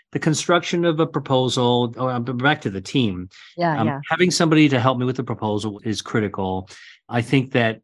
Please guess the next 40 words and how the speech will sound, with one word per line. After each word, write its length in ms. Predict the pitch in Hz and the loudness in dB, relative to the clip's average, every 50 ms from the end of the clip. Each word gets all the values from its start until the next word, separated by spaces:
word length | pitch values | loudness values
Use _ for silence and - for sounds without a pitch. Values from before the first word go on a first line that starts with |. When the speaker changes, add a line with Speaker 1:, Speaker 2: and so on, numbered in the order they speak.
| _ _ | _ _
Speaker 1:
in 160 | - 123 120 | -2 -2 0
starting 640 | 104 - - - 151 143 143 143 139 131 127 117 113 - | 0 -2 0 2 4 4 6 6 4 4 2 0 -4 -4
the 80 | - 120 | -4 -4
writing 480 | 104 107 113 120 123 131 143 156 170 160 | -2 -2 0 0 2 2 2 0 0 -2
process, 800 | - - 156 160 160 156 - - 170 165 175 - - - - - _ - - - - _ _ _ _ | 0 0 2 2 2 2 0 0 2 2 2 0 -2 -4 -4 -6 _ -18 -20 -20 -20 _ _ _ _
an 120 | - 139 156 | -2 2 4
author 220 | 185 226 - 208 | 4 4 4 2
coach 240 | - - 170 147 139 | 0 2 2 2 0
sounds 340 | - - 147 139 139 120 127 | 0 0 2 2 2 2 2
like, 300 | 120 120 117 110 117 - | 2 2 2 0 -2 -4
you 80 | 120 | -4
know, 120 | 110 107 104 | -4 -2 -2
maybe 240 | 110 113 107 110 110 | -2 -2 -2 -2 -2
you 100 | 104 98 | -4 -4
can't 240 | - - 107 101 - | -6 -8 -8 -6 -6
do 120 | 104 104 | -6 -6
it 60 | 98 | -4
by 120 | 98 98 95 | -4 -6 -4
yourself, 360 | 98 98 - - 113 107 - | -6 -6 -4 -4 -4 -4 -4
but 100 | - 107 | -4 -2
that's 180 | 175 196 - - | -2 -2 0 -2
not 100 | 214 156 | -2 -2
the 60 | 151 | -4
case. 400 | - - 131 104 90 92 - - - - - - - _ _ - | -4 -2 -2 -2 -2 -2 -6 -6 -8 -12 -20 -20 -20 _ _ -8
What 200 | - 147 160 165 | -2 2 4 4
I 100 | 180 214 | 4 4
found, 320 | 196 - 170 156 147 139 | 2 2 2 2 4 2
an 120 | 131 120 123 | 2 0 2
author 240 | 131 165 - 190 - | 0 0 0 -2 -4
coach 440 | - - 135 131 131 123 - - - - | -2 0 2 2 2 0 -2 -8 -8 -6
actually, 840 | 120 123 123 - - 139 131 123 120 117 117 113 110 110 110 113 - _ _ _ | -6 -6 -4 -4 -4 -2 2 2 4 4 4 4 2 2 0 -2 -6 _ _ _
and 140 | 104 113 113 | -6 -4 0
you 120 | 123 135 135 | 2 4 4
are 60 | 113 | 4
my 160 | 104 101 95 | 2 0 -2
author 220 | 92 87 90 - 101 | -4 -6 -8 -10 -10
coach, 300 | - - 98 92 - - | -8 -8 -8 -8 -8 -8
Robin, 260 | 98 90 92 107 127 | -6 -6 -6 -6 -6
so 400 | - - 127 117 107 104 101 101 - - - _ _ _ - | -4 -2 0 2 2 2 0 -2 -6 -14 -20 _ _ _ -12
I'm 540 | 104 107 104 101 98 98 98 98 95 95 98 | -8 -6 -6 -4 -4 -4 -4 -6 -6 -8 -12